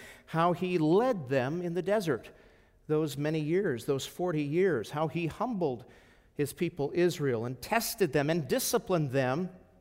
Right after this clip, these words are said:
as a father disciplines a son. Here He affirms that Israel is His chosen possession,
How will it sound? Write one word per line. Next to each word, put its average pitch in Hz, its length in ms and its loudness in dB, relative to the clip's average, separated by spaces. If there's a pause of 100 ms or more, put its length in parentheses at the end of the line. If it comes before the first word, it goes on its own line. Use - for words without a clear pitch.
(520)
as 143 160 -2
a 147 60 -6
father 139 420 -2
disciplines 120 840 -8
a 151 40 -8
son. 170 500 -6 (1600)
Here 208 500 6
He 190 220 0
affirms 180 800 2
that - 180 -4
Israel 254 340 -2
is 208 180 2
His 220 180 -8
chosen 214 560 -8
possession, 160 560 -8